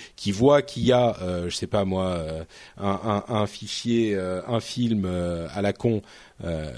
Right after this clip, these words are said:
qui est sur le service, ils peuvent envoyer une requête à Mega, à Mega et le fichier sera supprimé.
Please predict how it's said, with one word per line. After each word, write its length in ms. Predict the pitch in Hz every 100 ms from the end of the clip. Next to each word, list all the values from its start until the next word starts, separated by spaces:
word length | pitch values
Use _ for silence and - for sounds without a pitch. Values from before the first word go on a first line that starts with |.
| 58 - -
qui 260 | - 123 123
est 240 | 117 92 -
sur 460 | - - 131 123 101
le 100 | 95
service, 500 | - 90 123 180 - - -
ils 120 | 120
peuvent 260 | - 113 120
envoyer 420 | 120 131 127 135
une 120 | 117
requête 420 | 107 110 120 110
à 80 | 90
Mega, 360 | 87 82 92 82 -
à 120 | 98
Mega 420 | 92 92 104 147 175 - - _
et 120 | 123 127
le 120 | 104
fichier 380 | - 95 139 143
sera 180 | -
supprimé. 480 | 113 - - 98 -